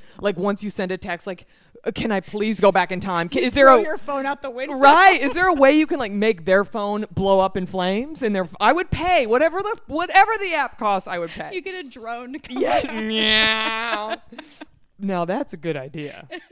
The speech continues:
Speaker 2: <laughs>
Speaker 1: That's a Shark Tank idea.
Speaker 2: <laughs>
Speaker 1: Um, so, oh, should I read it?
Speaker 2: Yeah.
Speaker 1: I don't think I, I don't have it pulled up.
Speaker 2: Yeah. I can pause it.
Speaker 1: Oh, it's gonna take me forever to,
Speaker 2: Okay, then don't worry
Speaker 1: I
Speaker 2: about
Speaker 1: can
Speaker 2: it.
Speaker 1: kind of quote it at this
Speaker 2: Yeah.
Speaker 1: point because I've listened back to the clip of us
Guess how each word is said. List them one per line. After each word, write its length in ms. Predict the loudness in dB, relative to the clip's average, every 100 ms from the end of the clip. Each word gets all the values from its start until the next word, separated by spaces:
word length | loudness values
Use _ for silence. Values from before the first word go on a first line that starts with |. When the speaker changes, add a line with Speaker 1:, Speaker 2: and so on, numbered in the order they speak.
| -20
Speaker 2:
<laughs> 320 | -16 -16 -10
Speaker 1:
That's 300 | -8 -8 -8
a 60 |
Shark 340 | -8 -4 -4 -4
Tank 240 | -10 -10
idea. 520 | -12 -12 -10 -10 -10 -8
Speaker 2:
<laughs> 60 | -8 -8 -14 -14 -16 -16 _ _ -14 -4
Speaker 1:
Um, 360 | 0 0 -2 -6
so, 560 | -8 0 2 2 -2 -8 -18 -20 _ _ _ _ _ _
oh, 200 | 2 2
should 200 | 0 0
I 120 | 0
read 280 | 0 -2 0
it? 260 | 2 2 -4
Speaker 2:
Yeah. 240 | -12 -6 6
Speaker 1:
I 80 |
don't 160 | 8 8
think 140 | 2 0
I, 140 | 0
I 80 | 0
don't 140 | 0
have 100 | 0
it 100 | -4
pulled 200 | -6 -8
up. 240 | -8 -10 -16 _
Speaker 2:
Yeah. 160 | -20 -20 -20 _ _ _ _ _ -14
I 60 |
can 140 | -10 -8
pause 260 | -10 -12
it. 100 | -16 -20 _ _ _ _ _ -6
Speaker 1:
Oh, 400 | -4 -4 -8 -14 -20 _ _
it's 160 | -8 -6
gonna 140 | -6
take 120 | -6
me 80 | -10
forever 520 | -12 -12 -12 -10 -10
to, 120 | -10 -10
Speaker 2:
Okay, 160 | -10
then 120 | -12 -18
don't 100 | -18
worry 100 | -2
Speaker 1:
I 80 | -2
Speaker 2:
about 60 | 0
Speaker 1:
can 80 | -4
Speaker 2:
it. 60 |
Speaker 1:
kind 280 | -2 -2 -2
of 100 | -4
quote 300 | -2 0 0
it 100 | -4
at 80 | -10
this 140 | -10
Speaker 2:
Yeah. 80 | -10
Speaker 1:
point 200 | -8 -8
because 160 | -4 2
I've 140 | 2
listened 320 | 4 0 0 -4
back 180 | -6 -10
to 120 | -16
the 100 | -16
clip 240 | -12 -10
of 140 | -8 -6
us 320 | -8 -8